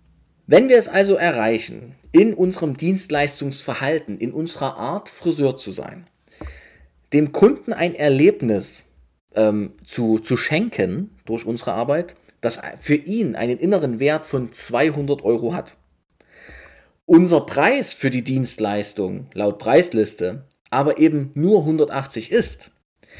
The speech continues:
dann haben wir die beste Chance, dass er diese zwanzig Euro Lücke für sich ausgleichen möchte. Wie machen wir's? Was sind die großen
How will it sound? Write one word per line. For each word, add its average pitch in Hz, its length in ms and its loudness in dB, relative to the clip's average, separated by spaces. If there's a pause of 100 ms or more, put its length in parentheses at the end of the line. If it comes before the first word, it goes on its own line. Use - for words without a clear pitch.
(580)
dann 240 360 0 (120)
haben 131 220 -4
wir 127 80 0
die 107 100 -10
beste 196 340 0
Chance, 147 380 -4
dass 110 140 -8
er 92 80 -8
diese 165 320 -4
zwanzig 165 420 -6
Euro 127 220 -2
Lücke 113 480 -4 (360)
für 104 160 -4
sich 123 180 -8
ausgleichen - 520 -8
möchte. - 320 -18 (1900)
Wie 156 80 2
machen 190 240 4
wir's? - 320 0 (200)
Was 202 280 0
sind 202 220 -2
die 110 100 -8
großen 156 680 0